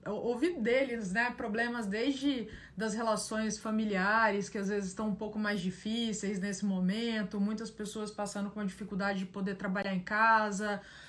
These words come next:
é, outras pessoas que tão sozinhas, tão sentindo muito a questão da ansiedade de tá só,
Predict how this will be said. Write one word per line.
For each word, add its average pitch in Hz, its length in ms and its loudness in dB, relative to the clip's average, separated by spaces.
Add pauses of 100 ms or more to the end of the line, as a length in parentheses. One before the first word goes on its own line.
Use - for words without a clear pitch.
(140)
é, 214 540 2
outras 254 420 2
pessoas 233 720 -2
que - 140 -6
tão 220 340 -2
sozinhas, 226 960 2
tão 226 200 -4
sentindo 214 480 -2
muito 220 280 0
a 202 40 -6
questão 214 420 -4
da 202 80 0
ansiedade 202 1000 0
de 202 100 -4
tá 185 220 -2
só, 240 520 0